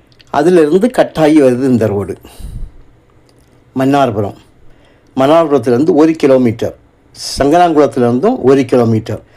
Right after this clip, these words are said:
பாதையை பாருங்க, நாற்பது அடி முதல் இன்ன பா-, இன்ன இப்ப நீங்க பார்க்குறது அறுபது அடி ஆயிற்று. அடுத்த ஸ்டெப் இது வந்து எழுபது அடி. நாற்பது அடி பாதை,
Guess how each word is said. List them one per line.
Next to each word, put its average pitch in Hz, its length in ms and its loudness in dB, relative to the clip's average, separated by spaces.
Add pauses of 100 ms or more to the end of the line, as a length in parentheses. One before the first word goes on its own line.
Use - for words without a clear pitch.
(260)
பாதையை 170 400 2
பாருங்க, 139 580 0
நாற்பது 160 680 0
அடி 139 180 0
முதல் 147 440 0 (120)
இன்ன 143 300 0
பா-, 147 180 0
இன்ன 156 200 2
இப்ப 147 240 -2
நீங்க 156 200 2
பார்க்குறது 156 640 0 (140)
அறுபது 151 460 2
அடி 143 180 2
ஆயிற்று. 131 480 0 (420)
அடுத்த 165 460 0
ஸ்டெப் - 200 0
இது 160 200 4
வந்து 180 200 0
எழுபது 151 400 4
அடி. 110 200 -2 (680)
நாற்பது 175 460 0
அடி 160 180 2
பாதை, 175 400 2